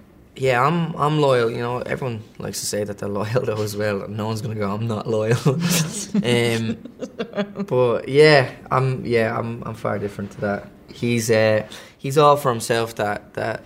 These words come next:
that character. Um, he'll, he'll put anyone under the bus, like, so.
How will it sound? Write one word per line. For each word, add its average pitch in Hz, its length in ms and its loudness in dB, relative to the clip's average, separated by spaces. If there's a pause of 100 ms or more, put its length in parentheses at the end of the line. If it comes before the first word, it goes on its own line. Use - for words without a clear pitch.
(140)
that 208 160 -6
character. 107 480 -6 (320)
Um, 104 440 -4 (720)
he'll, 101 300 2
he'll 107 240 -2
put - 180 -4
anyone 104 260 -2
under 101 140 -2
the 98 140 -2
bus, 101 340 -4
like, 98 200 -4
so. 107 280 -6